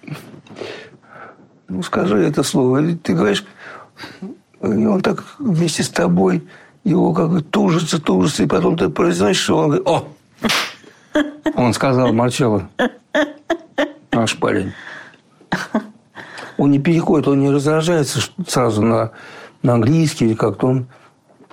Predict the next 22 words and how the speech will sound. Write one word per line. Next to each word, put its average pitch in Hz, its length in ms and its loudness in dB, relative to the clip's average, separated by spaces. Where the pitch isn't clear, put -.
ну, 143 360 2
он 147 60 4
ждет. 131 500 0
Он 135 160 2
ждет, 127 320 0
он 120 140 2
знает, 123 280 2
что - 140 -6
тебе 113 240 -2
трудно. 101 360 -2
Они 131 200 0
говорят 131 240 0
очень 139 240 2
быстро. 151 400 0
И 117 80 -4
ты 156 160 0
иногда 135 260 2
просишь, 127 560 0
э, 117 720 2
если 113 240 0
можно, 127 460 2
помедленнее. 101 800 -2